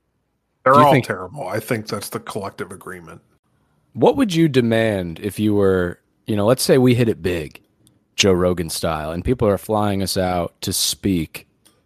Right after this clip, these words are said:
Speaker 2: What are we demanding in the dressing room before we go out?
Speaker 1: Well, I'm gonna need some snacks.
Speaker 2: Obviously.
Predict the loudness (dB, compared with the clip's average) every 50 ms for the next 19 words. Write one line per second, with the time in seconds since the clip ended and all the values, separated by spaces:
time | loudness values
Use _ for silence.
0 | _ _ _ 0 2 4 6 6 8 8 6 6 4 4 4 4 4 4 2 0
1 | -2 -4 -6 -10 -14 _ _ _ _ _ _ _ _ _ _ _ _ _ -4 -4
2 | -4 -2 -2 0 0 0 -2 -4 -6 -8 -6 -8 -8 -10 -10 -8 -8 -8 -8 -8
3 | -8 -8 -8 -6 -8 -8 -10 -14 _ _ _ _ _ _ _ _ _ _ _ _
4 | _ _ _ _ _ _ _ _ _ _ _ _ _ _ _ _ _ _ _ _
5 | _ _ _ _ _ _ _ _ _ _ _ 0 0 2 2 2 4 4 4 4
6 | 2 2 0 -4 -4 -4 -4 -2 0 0 0 -2 -2 -8 -12 -14 -16 -18 -18 -20
7 | _ _ _ _ _ _ _ _ _ _ _ _ _ _ _ _ _ _ -10 -10
8 | -8 -8 -10 -12 -12 -12 -12 -14 -16